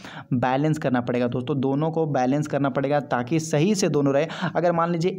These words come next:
एक साइड, अभी देखिए ये बैंक है, ये बैंक है दोस्तों और ये पब्लिक है, अगर पब्लिक को राहत देना है तो दोस्तों बैंक में प्रॉब्लम होगा, बैंक डूब जाएगी, ठीक है।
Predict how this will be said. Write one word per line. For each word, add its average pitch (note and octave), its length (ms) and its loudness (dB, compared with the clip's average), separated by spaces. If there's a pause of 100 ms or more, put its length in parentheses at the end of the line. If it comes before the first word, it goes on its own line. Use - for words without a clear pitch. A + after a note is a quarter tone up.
एक F#3+ 200 2
साइड, D3+ 260 0
अभी D#3 120 4
देखिए F3 200 2
ये E3+ 140 4
बैंक D3 400 4
है, B2+ 160 0 (500)
ये F3+ 120 4
बैंक E3 320 2
है F#3 60 0
दोस्तों F3 300 -2
और D#3+ 160 2
ये F3+ 140 0
पब्लिक D3+ 380 0
है, B2 120 0 (280)
अगर E3 200 0
पब्लिक F#3 400 0
को G3+ 80 0
राहत F#3 260 0
देना F3+ 180 2
है F#3 60 2
तो F#3 120 2
दोस्तों F3 300 0
बैंक D3 260 2
में E3+ 120 0
प्रॉब्लम D#3+ 320 4
होगा, D#3+ 280 4
बैंक D3+ 360 2
डूब D#3 160 4
जाएगी, D#3 340 2
ठीक E3 160 -2
है। G#3+ 120 2